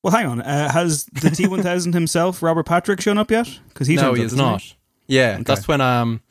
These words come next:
Speaker 2: that's when the boy David Duchovny is like, "I'm heading off to have a movie career." <laughs>
Speaker 1: Worked out
Speaker 2: And,
Speaker 1: really
Speaker 2: uh,
Speaker 1: well.
Speaker 2: <laughs> Yeah, yeah. He came back, um, but he is, yeah, he's, his presence I can see being quite missed. Like, there's a couple of episodes that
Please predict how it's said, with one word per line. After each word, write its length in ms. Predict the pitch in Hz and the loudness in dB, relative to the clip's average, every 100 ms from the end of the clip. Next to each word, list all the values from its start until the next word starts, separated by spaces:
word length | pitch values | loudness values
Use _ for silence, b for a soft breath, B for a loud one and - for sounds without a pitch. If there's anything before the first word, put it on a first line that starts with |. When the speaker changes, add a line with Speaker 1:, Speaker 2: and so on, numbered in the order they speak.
| B B B B B B B - | B B B B B B B -14
Speaker 2:
that's 140 | - | -2
when 140 | 143 135 | 0 0
the 60 | |
boy 260 | 127 139 139 | 2 2 2
David 340 | 139 139 131 | 2 0 0
Duchovny 460 | 120 139 143 147 131 | -2 0 0 -2 -4
is 120 | 120 | -2
like, 180 | 127 123 | -2 0
"I'm 200 | 143 180 | 0 0
heading 320 | 160 151 143 | 0 0 0
off 220 | 143 160 | 0 0
to 80 | 175 | 0
have 180 | 175 190 | -2 -2
a 40 | |
movie 440 | 226 269 202 139 123 | -4 -2 -2 -4 -4
career." 480 | 196 151 147 139 123 | -2 0 0 0 0
<laughs> 960 | 175 - - - 220 - - - - 156 | -2 -4 -20 -4 -4 -4 -14 -20 -6 0
Speaker 1:
Worked 180 | 151 147 | 0 0
out 120 | 147 | -2
Speaker 2:
And, 100 | 160 | 0
Speaker 1:
really 200 | 147 175 | 0 0
Speaker 2:
uh, 60 | 151 | 0
Speaker 1:
well. 380 | 135 120 117 113 | -2 -2 -6 -8
Speaker 2:
<laughs> 20 | - | -4
Yeah, 480 | 165 165 156 151 127 | 0 0 0 -2 -4
yeah. 180 | 156 123 B B B B | -10 -12 B B B B
He 100 | 123 | -14
came 340 | 120 120 123 120 | -8 -4 -4 0
back, 440 | 120 117 - - - | -2 -2 -12 -20 -10
um, 380 | 131 123 120 120 | -6 -4 -4 -6
but 80 | 123 | -6
he 160 | 135 135 | -2 -2
is, 340 | 120 - - 127 - | -2 -8 -18 -18 -16
yeah, 260 | 135 107 - _ _ | -12 -12 -12 _ _
he's, 560 | 139 127 131 117 - - | -20 -16 -14 -14 -16 -10
his 140 | 139 | -8
presence 500 | - 139 131 139 123 | 0 0 0 -6 -8
I 100 | - | -6
can 100 | 123 | -6
see 340 | 120 131 123 120 | -6 -2 -2 -2
being 420 | 110 117 110 110 | -2 -2 -2 -4
quite 260 | - 117 113 | -2 -4 -2
missed. 360 | 117 104 - | -8 -8 -8
Like, 120 | 131 123 | -6 -4
there's 100 | 120 | -2
a 40 | |
couple 160 | 127 123 | 0 0
of 40 | |
episodes 320 | 120 127 113 | 0 -2 -4
that 100 | 113 | -4